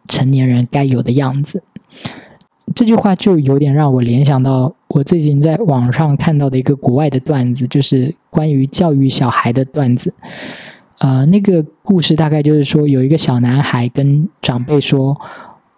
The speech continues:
：“呃，我喜欢某个女生，然后我跟那个女生表白了，但是那个女生拒绝了我。”然后通常大部分长辈就会说：“那你要加油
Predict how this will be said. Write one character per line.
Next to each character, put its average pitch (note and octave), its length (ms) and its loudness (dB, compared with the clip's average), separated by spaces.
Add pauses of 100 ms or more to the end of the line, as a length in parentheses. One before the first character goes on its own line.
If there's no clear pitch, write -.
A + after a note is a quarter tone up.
：“呃， C3 300 0
我 D3 180 2
喜 C#3 160 0
欢 C#3+ 160 0
某 C3+ 100 0
个 C#3+ 120 -2
女 C3 200 2
生， C3 480 0
然 C3 120 0
后 C3 80 0
我 B2+ 80 0
跟 C#3+ 120 0
那 D#3 60 2
个 D#3 80 2
女 C3+ 100 2
生 C#3+ 220 0
表 B2+ 180 -2
白 A#2 220 -4
了， B2+ 100 0
但 C#3+ 160 -2
是 C#3+ 120 0
那 C#3+ 100 0
个 C#3 80 2
女 B2+ 100 0
生 C#3 220 0
拒 E3 180 0
绝 B2 160 0
了 B2 120 0
我。” B2 240 0 (1080)
然 C3 140 0
后 C#3+ 220 0 (380)
通 G#3+ 280 2
常 C3 340 -2
大 E3 180 -2
部 D3 140 -2
分 C3 280 0
长 A#2+ 220 -2
辈 C#3+ 120 -2
就 C#3+ 120 0
会 C#3 120 2
说 C#3 340 0 (140)
：“那 G3+ 100 4
你 F3 80 4
要 D3+ 120 2
加 G3+ 260 2
油 D#3+ 180 2